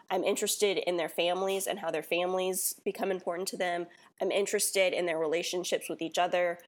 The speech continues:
with coaches, with professors at their universities, with the people that live in the towns that they live in. And ethnography allows for me to be interested in all of those things because, at least, like, as an example for the, the book that I'm writing,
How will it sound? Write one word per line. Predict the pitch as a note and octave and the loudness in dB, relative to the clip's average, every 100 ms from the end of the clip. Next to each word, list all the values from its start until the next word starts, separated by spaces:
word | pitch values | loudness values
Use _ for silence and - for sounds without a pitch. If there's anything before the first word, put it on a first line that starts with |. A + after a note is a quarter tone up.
| _ - | _ -10
with | - | -8
coaches, | - G3 G3 F#3+ F#3 F#3+ - - - | -2 -2 2 2 2 0 -6 -14 -6
with | F3+ - | -6 -2
professors | F3+ G#3 G#3 G#3+ G3+ F#3+ | 2 2 2 2 2 0
at | D#3+ E3+ | -2 -2
their | E3 | -2
universities, | D#3 D3+ A3+ A3 - G3+ F#3+ F3+ - | -2 2 4 4 2 2 0 0 -4
with | F3 | -6
the | F3 | -6
people | - A3 G#3 | -4 -2 0
that | - | 2
live | F#3+ E3+ | 2 0
in | D#3+ | -2
the | |
towns | - A#3+ A#3 A3 | -4 0 2 2
that | A3 G#3 | 0 0
they | G3 | 2
live | F#3+ F#3 | 2 2
in. | F#3 F#3 - - _ - | 2 0 -4 -18 _ 4
And | A3+ | 6
ethnography | A3+ A3+ A3+ A#3 C4 A3 | 6 6 6 4 4 4
allows | F#3+ F3+ F#3 G3+ | 6 8 6 4
for | - G3 | 2 2
me | F#3 | 2
to | - | 0
be | F#3+ D3+ | -2 0
interested | A#3+ C4 - G#3 F3+ | 2 0 0 0 2
in | F3 | 2
all | E3 | 0
of | E3 | 0
those | E3 E3 | -2 -2
things | D3+ D#3+ F#3+ | -2 0 -2
because, | F3 - F3 F3+ E3+ - - F3 | -2 2 2 4 0 -2 -2 -2
at | - | 0
least, | F#3+ - - | -2 -2 -2
like, | G3 F3+ - _ - | -2 -2 -6 _ 0
as | F#3+ F3+ | 2 2
an | F3+ | 0
example | F3 F3+ F3+ F3+ | 2 2 2 2
for | F#3+ F3+ | 2 4
the, | E3+ D#3+ C#3 - | 4 4 2 -2
the | |
book | E3 D#3+ - | 0 -2 0
that | E3 | -2
I'm | D3 F#3+ | 2 2
writing, | A#3+ F3+ F3 | 2 2 0